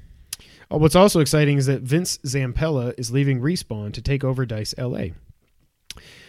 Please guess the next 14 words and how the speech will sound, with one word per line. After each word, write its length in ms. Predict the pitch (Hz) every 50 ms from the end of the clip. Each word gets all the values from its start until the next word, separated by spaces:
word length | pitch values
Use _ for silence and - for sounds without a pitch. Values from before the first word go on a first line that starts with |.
| - _
This 100 | - -
comes 180 | - 151 127 -
from 200 | - 113 113 - - -
Engadget. 440 | 143 147 - - 214 185 135 135 - _ _ _ - - - - - - - _ _ _ _ _ _ _ _ _ - 175
Not 100 | 202 165
really 180 | 143 127 113 104
a 40 | 90
funny 260 | - 92 87 82 80
name, 180 | 82 82 85 104
but 100 | 123 135
it's 100 | 135 135
a 40 | -
good 140 | 85 -
website. 240 | - - - - -